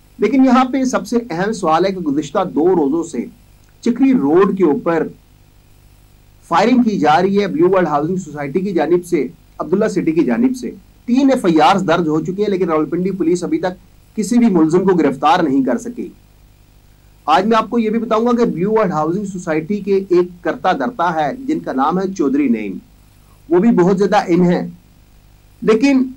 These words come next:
आज क्योंकि ये बात हम कर रहे थे कि इस्लामाबाद हाई कोर्ट से Blue World Housing Society इतना relief लेने में कामयाब हो चुकी है कि उनके जो दो accounts मुंजमिन थे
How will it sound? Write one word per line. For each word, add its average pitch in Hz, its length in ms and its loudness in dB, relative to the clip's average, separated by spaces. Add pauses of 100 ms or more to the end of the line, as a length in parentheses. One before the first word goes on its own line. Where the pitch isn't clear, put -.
(100)
आज 196 420 2
क्योंकि 240 200 2
ये 240 60 4
बात 202 320 2
हम 233 120 2
कर 175 200 -2
रहे 196 140 2
थे 214 260 2
कि 208 220 2
इस्लामाबाद 180 580 0
हाई 151 160 -2
कोर्ट 175 320 2
से 170 460 -2 (200)
Blue 185 180 -2
World 208 240 2
Housing 165 280 0
Society 170 680 -4 (560)
इतना 269 280 0
relief 214 340 4
लेने 190 220 2
में 208 120 0
कामयाब 156 380 0
हो 160 120 0
चुकी 180 200 -4
है 190 60 0
कि 196 80 -8
उनके 190 280 -2
जो 180 300 0
दो 226 300 4
accounts 202 720 0
मुंजमिन 151 560 -2
थे 127 140 -2